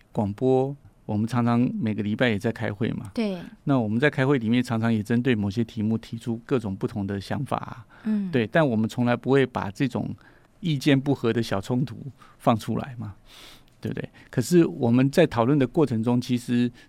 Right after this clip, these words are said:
Speaker 1: 听众朋友也许不知道，我们有时候除了针对议题以外，我们连那个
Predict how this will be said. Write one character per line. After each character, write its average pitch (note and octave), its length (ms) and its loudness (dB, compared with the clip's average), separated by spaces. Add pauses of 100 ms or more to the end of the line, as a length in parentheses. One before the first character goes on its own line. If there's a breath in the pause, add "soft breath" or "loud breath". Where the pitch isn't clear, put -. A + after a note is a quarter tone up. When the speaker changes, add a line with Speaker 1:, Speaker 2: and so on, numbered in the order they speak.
Speaker 1:
听 D3 160 2
众 D3 160 4
朋 A#2 140 2
友 A#2 300 2
也 A#2+ 140 0
许 A#2 160 -4
不 - 120 -10
知 A#2 180 -4
道， G#2 200 -2 (260 soft breath)
我 C3 80 -2
们 C#3 100 4
有 B2+ 100 4
时 A2+ 80 -4
候 D3+ 80 6
除 - 180 -2
了 A#2+ 80 4
针 C3+ 200 4
对 C3+ 120 2
议 C3 160 0
题 G#2+ 320 -8
以 G2+ 80 -8
外， G#2+ 120 -4 (320 loud breath)
我 A#2+ 80 -2
们 B2+ 120 6
连 C3+ 160 6
那 E3 60 4
个 D3+ 180 2